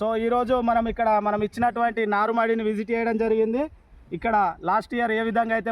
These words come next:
మనం చేసినామో మళ్ళీ అదే ఫార్మర్కి ఇక్కడ వేస్తున్నాము. ఈ సీజన్ వచ్చేసరికి రెయిన్ సీజన్. So, చూడండి, ఇది మనకు లా-, లాస్ట్ మంత్ మే మంత్లో ఇరవై ఐదు నాడు నారు పోయడం జరిగింది. ప్రజెంట్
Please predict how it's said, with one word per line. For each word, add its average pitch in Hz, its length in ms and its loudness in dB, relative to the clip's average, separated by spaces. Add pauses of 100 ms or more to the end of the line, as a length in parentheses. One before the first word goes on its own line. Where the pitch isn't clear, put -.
మనం 214 220 0
చేసినామో 220 360 0 (120)
మళ్ళీ 214 260 0
అదే 220 220 0
ఫార్మర్కి 214 400 -2
ఇక్కడ 208 140 -4 (100)
వేస్తున్నాము. 214 540 -2 (340)
ఈ 240 40 0 (100)
సీజన్ 233 260 0
వచ్చేసరికి 233 420 -4 (120)
రెయిన్ 233 240 0
సీజన్. 240 300 0 (340)
So, 214 60 -2 (140)
చూడండి, 233 320 0 (140)
ఇది 262 140 -2 (420)
మనకు 214 260 0 (220)
లా-, 226 200 2 (160)
లాస్ట్ 220 300 0
మంత్ 226 200 0 (100)
మే 226 80 0 (120)
మంత్లో 247 340 -2
ఇరవై 226 260 2
ఐదు 233 180 -2
నాడు 220 140 0 (120)
నారు 220 240 0
పోయడం 226 340 -2
జరిగింది. 220 340 -2 (340)
ప్రజెంట్ 202 360 -2